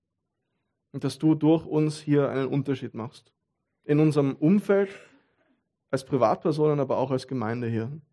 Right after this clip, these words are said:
Wir wollen dafür bekannt sein, dass wir anderen Menschen in Not Gutes tun.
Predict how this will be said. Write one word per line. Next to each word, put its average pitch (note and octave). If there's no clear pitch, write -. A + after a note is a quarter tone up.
Wir C3
wollen D3
dafür D3
bekannt C#3+
sein, D3+
dass C3
wir C#3
anderen D3
Menschen C3+
in C3+
Not B2+
Gutes C3+
tun. B2